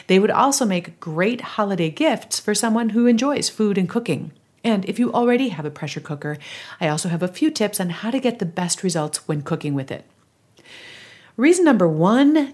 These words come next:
to consider buying a pressure cooker is that today's electronic pressure cookers are so much safer and easier to use. They sit on your countertop instead of on your stove, and they plug into the wall.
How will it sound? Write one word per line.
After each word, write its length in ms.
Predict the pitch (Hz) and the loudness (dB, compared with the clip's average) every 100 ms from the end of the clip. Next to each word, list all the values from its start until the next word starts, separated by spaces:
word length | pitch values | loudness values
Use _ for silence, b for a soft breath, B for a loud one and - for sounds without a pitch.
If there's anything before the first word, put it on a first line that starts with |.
| - | -6
to 300 | 220 214 208 | 2 2 2
consider 460 | 190 185 247 277 | 0 2 4 2
buying 360 | 233 226 254 233 | 2 2 2 2
a 40 | |
pressure 300 | 226 247 240 | 0 -2 -2
cooker 300 | 254 247 240 | 0 0 0
is 180 | - 208 | 0 2
that 220 | 214 - | 0 0
today's 580 | - 208 190 220 247 240 | -2 -2 2 2 2 0
electronic 960 | - 196 214 214 - - 220 214 214 - | -2 0 -2 -4 -10 -8 -4 -4 -6 -6
pressure 280 | 220 - | -6 -4
cookers 400 | 220 208 208 208 196 | -6 -4 -4 -4 -2
are 120 | 196 | 0
so 220 | - 220 | 2 2
much 200 | 208 190 | 2 0
safer 440 | - 165 160 160 151 | 2 2 0 -4 -4
and 180 | 175 170 - - | -4 -6 -8 -8
easier 500 | 208 208 180 170 160 | -4 -2 0 -2 -2
to 140 | - | -6
use. 520 | 156 151 151 143 147 - B B B B | -6 -4 -2 -2 -2 -4 B B B B
They 120 | 240 | 2
sit 220 | 233 302 294 | 4 4 2
on 100 | 254 | 2
your 120 | 240 | 0
countertop 760 | - 202 202 185 - - - | -2 -4 -2 -4 -2 -4 -2
instead 320 | 165 160 190 185 | -4 -2 0 0
of 80 | |
on 140 | 170 156 | 0 -2
your 120 | 151 | -2
stove, 440 | - - 160 147 | -4 0 0 0
and 100 | 185 | 0
they 120 | 208 226 | 2 0
plug 340 | - 226 208 | 2 2 2
into 160 | 208 214 | 0 0
the 100 | 202 | 0
wall. 440 | 220 220 127 | 2 2 0